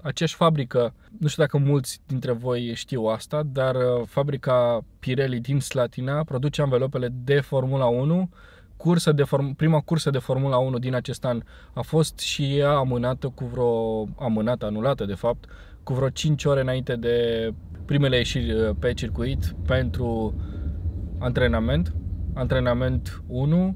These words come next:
uh, Formula unu a intrat în pauză, pauza de vară, de fapt, a fost mutată în această perioadă și, practic, angajații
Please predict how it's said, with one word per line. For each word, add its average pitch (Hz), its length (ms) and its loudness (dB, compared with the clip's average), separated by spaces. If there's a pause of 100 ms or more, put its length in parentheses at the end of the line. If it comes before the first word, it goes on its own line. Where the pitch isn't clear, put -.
(120)
uh, 131 200 0
Formula 143 320 2
unu 139 180 2
a 131 60 2
intrat 127 280 -2
în 123 140 0
pauză, 120 680 2
pauza 139 280 4
de 123 100 0
vară, 127 280 2
de 110 80 -2
fapt, - 320 -4 (320)
a - 80 -4
fost 135 240 -2
mutată 131 440 0
în 143 140 4
această 123 340 -2
perioadă 113 380 -2
și, - 140 -8
practic, - 380 -8
angajații 117 760 -4